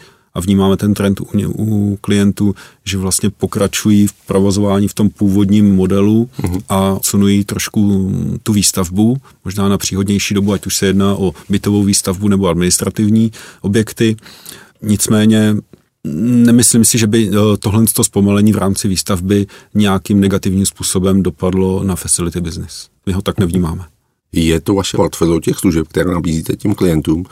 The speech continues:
Speaker 2: primárně zaměřeno na kancelářské budovy, logistické parky, anebo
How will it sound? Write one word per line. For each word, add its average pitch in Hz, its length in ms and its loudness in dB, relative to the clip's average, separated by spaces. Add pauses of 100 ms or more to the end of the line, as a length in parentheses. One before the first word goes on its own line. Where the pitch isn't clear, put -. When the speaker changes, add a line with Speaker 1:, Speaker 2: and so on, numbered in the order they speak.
(320)
Speaker 2:
primárně 87 500 2
zaměřeno 85 460 2
na 90 320 0 (160)
kancelářské 82 600 -2
budovy, 85 600 0 (240)
logistické - 540 -2
parky, 87 320 -4
anebo 110 280 -2